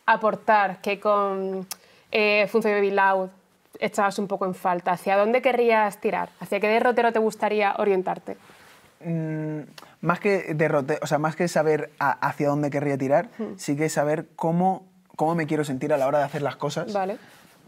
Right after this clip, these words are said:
Speaker 2: Porque sí que es cierto que al final en Funzo Baby Loud estás ahí sabiendo la responsabilidad que hay, todo el rollo de la gente, to-, pues al final uno se auto-, se va cortando cosas de decir, "Mira, esto no",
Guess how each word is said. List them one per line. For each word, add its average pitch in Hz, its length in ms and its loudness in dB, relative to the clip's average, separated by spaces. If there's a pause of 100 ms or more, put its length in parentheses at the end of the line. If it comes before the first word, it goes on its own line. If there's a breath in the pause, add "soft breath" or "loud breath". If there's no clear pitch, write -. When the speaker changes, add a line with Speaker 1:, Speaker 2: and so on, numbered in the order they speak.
Speaker 2:
Porque 160 720 2
sí 147 160 -2
que 147 60 2
es 143 80 -4
cierto 156 240 2
que 147 60 0
al 143 60 -2
final 147 240 -2
en 127 100 -4
Funzo 151 220 0
Baby 147 200 4
Loud 151 160 4
estás 143 260 -4
ahí 147 280 2
sabiendo 143 500 2
la 147 100 4
responsabilidad 143 680 0
que 139 120 2
hay, 139 320 2 (280)
todo 147 360 2
el 143 220 2
rollo 151 300 2
de 139 160 0
la 127 160 0
gente, 165 680 0
to-, 143 140 -6 (440 loud breath)
pues 156 160 0
al 147 100 2
final 170 380 2
uno 190 280 4
se 175 100 2
auto-, 143 680 2 (560 soft breath)
se - 120 -2
va 151 120 2
cortando 156 920 4
cosas 156 380 2
de 147 80 2
decir, 143 260 0
"Mira, 139 280 -4
esto 143 320 -2
no", 156 340 0